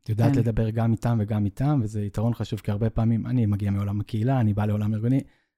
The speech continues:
Speaker 1: הרבה פעמים גם לא מבינים מה אני רוצה מהחיים שלהם, ומה זה המילים האלה, לא, אמיתי.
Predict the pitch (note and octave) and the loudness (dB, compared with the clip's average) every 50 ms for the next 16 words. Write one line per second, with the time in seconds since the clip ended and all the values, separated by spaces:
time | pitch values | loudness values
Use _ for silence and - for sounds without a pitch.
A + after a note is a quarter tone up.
0 | _ _ _ _ _ _ - - B2+ C3 B2 - C3+ A#2+ A2+ A2+ A2 A2 A2+ A2+ | _ _ _ _ _ _ -6 -2 0 0 2 2 2 2 4 4 2 2 2 0
1 | G#2+ A2 G#2+ G#2+ G#2+ G#2+ G#2 G#2 G2+ G2 G2 - - G#2+ G#2 G2+ F2+ - - G2+ | 0 0 0 0 0 0 0 0 0 -2 -2 -2 0 2 2 2 0 0 0 0
2 | G#2+ A#2+ A#2 - B2+ A2+ G2+ G2 G2 G2 G2+ G#2+ G2+ G#2+ G#2+ G2+ G2 G2 G2 G2+ | 2 2 0 0 0 0 0 0 0 0 0 -2 -2 -2 -2 -2 -2 0 -2 -2
3 | G2+ G2+ G2+ A2 B2 C#3 C#3+ C#3+ D3 C#3+ C#3+ F3 E3+ D#3+ D3 C#3+ - - - E3 | -2 0 2 2 2 2 2 0 0 -2 -2 -2 -2 -2 -2 -2 -4 -2 0 2
4 | G3 | 2